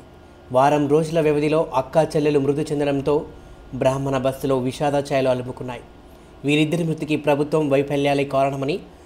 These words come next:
మృతుల సోదరులు విజయసారథి, వేణుగోపాల్ ఆరోపించారు.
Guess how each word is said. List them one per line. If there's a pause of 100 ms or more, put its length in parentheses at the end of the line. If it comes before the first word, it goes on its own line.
(220)
మృతుల
సోదరులు (560)
విజయసారథి,
వేణుగోపాల్
ఆరోపించారు.